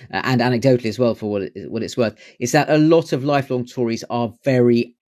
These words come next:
angry with the Conservative Party, just for the general mess and the shambles. And that, you know, that's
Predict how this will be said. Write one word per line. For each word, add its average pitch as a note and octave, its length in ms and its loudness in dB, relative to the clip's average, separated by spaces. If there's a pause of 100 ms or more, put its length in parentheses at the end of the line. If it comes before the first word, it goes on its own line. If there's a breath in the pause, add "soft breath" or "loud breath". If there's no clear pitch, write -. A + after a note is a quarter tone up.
(140)
angry A2 680 -4
with F#2+ 240 -10
the G2+ 60 -12
Conservative G2+ 560 -8
Party, F#2+ 200 -10
just A#2+ 220 -2
for - 80 -2
the B2+ 80 4
general C3 640 0
mess A#2 520 -4
and G#2 160 -12
the G2 60 -8
shambles. A2 640 -6 (320 loud breath)
And C3 120 0
that, D3 200 0
you C#3 100 2
know, A#2+ 40 2
that's - 360 -2